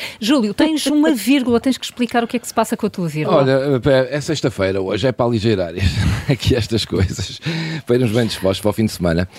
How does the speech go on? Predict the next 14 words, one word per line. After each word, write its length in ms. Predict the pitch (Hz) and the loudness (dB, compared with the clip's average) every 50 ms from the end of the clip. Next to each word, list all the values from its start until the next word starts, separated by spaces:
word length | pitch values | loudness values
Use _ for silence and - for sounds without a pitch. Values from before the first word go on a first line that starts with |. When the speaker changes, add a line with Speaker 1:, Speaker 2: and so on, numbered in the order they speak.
| - - 110 | -18 -16 -8
Speaker 2:
Vou 140 | - 98 110 | -2 0 2
ver 180 | 110 120 120 110 | 2 2 2 0
se, 260 | - - - 98 98 | -2 -2 -2 -2 -2
se 160 | 90 - 110 101 | -2 -2 -4 -2
sou 180 | - - 110 | 0 0 0
rápido. 400 | 101 87 87 90 90 - 104 101 | 2 2 2 0 2 2 0 0
Vocês 260 | 107 139 131 - 127 | 0 0 0 0 0
já 100 | 113 117 101 | 2 2 2
devem 260 | 95 92 90 90 80 | 2 2 0 0 -2
conhecer 340 | - 85 80 - 98 87 71 | -2 -4 -4 0 0 0 2
isto, 440 | 78 90 - - - 73 78 76 71 | 0 -2 -4 -6 -6 -6 -4 -4 -2
muita 200 | 71 80 - 82 | -2 -2 0 -2
gente 200 | 80 67 76 71 | -2 -2 -2 -6
conhece, 460 | - - 76 76 80 82 - - - | -4 -4 -2 -2 -2 -2 -6 -8 -6